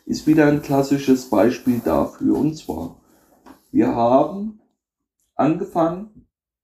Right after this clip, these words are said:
in einer Periode,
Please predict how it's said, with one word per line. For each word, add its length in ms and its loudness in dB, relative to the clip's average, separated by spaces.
in 460 2
einer 720 -2
Periode, 1000 0